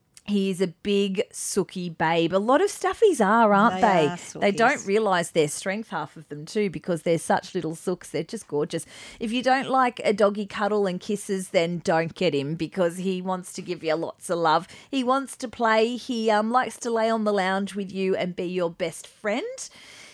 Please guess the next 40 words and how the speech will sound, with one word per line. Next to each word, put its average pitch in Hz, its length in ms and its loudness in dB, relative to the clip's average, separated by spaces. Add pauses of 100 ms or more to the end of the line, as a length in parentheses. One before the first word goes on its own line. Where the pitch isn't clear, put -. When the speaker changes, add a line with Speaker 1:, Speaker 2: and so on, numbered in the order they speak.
(100)
Speaker 1:
He 220 160 -2
loves 208 460 0
toys 214 560 2
and 196 80 2
his 180 160 -2
brother 165 320 -2
loves 151 300 0
toys 156 420 -2
as 160 160 -6
well. 170 240 4
They 170 180 4
love 175 280 2
to 208 160 -10
wrestle 175 340 -4
each 170 220 -2
other, 208 240 -2
so 214 200 -2
he 208 140 0
obviously 214 420 -4
gets - 300 -14
along, 160 480 -4
uh, 151 320 -6
with, 165 220 -6
with 156 120 -10
other 151 220 -8
dogs, 147 240 -8
Speaker 2:
Dogs. 151 420 -16
Mm. 220 100 -18
Speaker 1:
which 185 200 -4
is 165 160 -6
just - 260 -10
fantastic. 160 680 -12
So 156 240 -6
he, 151 160 -6
he's 165 240 -14
happy 170 240 -12
to 165 80 -12
have 160 160 -14
a 147 40 -18
play. 202 320 -4